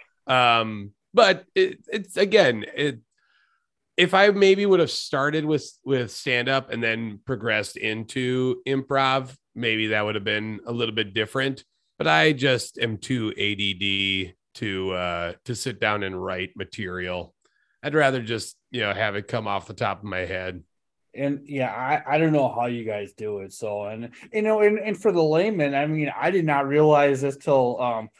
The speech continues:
Speaker 2: well, I, I told you this, I used to work with this guy, uh, William Krowitz, who's a pretty big comedian in the area. Um, he's been kinda all over the place, but,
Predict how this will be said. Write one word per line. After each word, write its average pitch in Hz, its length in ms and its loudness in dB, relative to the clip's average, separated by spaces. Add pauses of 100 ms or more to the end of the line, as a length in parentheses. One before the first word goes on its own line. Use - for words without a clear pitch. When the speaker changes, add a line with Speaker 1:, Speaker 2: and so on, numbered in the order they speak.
(120)
Speaker 2:
well, 165 160 6
I, 170 240 8
I 180 40 4
told 175 280 2
you 139 100 -2
this, 139 80 -10
I 151 60 -4
used 147 160 -4
to 156 60 -2
work 151 180 4
with 139 120 2
this 131 140 -2
guy, 123 300 2
uh, 113 160 2
William 120 320 0
Krowitz, 123 560 2
who's 135 100 -12
a 151 60 -4
pretty 196 220 2
big 160 180 2
comedian 135 480 -2
in 110 100 -10
the 104 80 -12
area. 98 440 -6 (560)
Um, 107 340 -4
he's 151 180 -4
been 139 160 -2
kinda 123 220 0
all 107 320 2
over 117 120 -4
the 101 100 -12
place, 107 460 -8
but, 104 220 -6